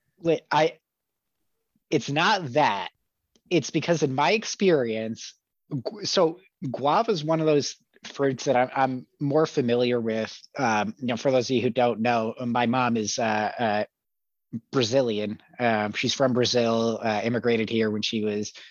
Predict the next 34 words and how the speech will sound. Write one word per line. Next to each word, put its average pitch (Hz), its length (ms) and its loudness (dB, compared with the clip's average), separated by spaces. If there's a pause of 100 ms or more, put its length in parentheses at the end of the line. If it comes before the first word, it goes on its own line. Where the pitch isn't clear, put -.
(160)
a 120 60 -4
child, 110 760 -2 (140)
um, 98 460 -2 (840)
U 127 180 2
S 110 120 -4
citizen 107 360 -4
now. 98 500 -2 (540)
But 110 420 0 (380)
guava 165 240 2
is 147 60 2
something 151 260 0
that 127 120 2
I 131 80 4
grew 123 200 0
up 107 160 -2
with. 101 240 -8
I 117 180 0
know 127 240 2
the 180 100 0
taste, 123 560 -2
I 117 80 0
know 120 180 2
the 104 80 -6
smell, 127 500 0
I 120 60 -6
know 113 240 -2 (680)
the 117 80 -4
sensation. 185 920 0 (1160)
That 135 560 0
in 165 180 2
an 147 180 -2
I 151 200 2
P 127 320 -2
A 147 340 0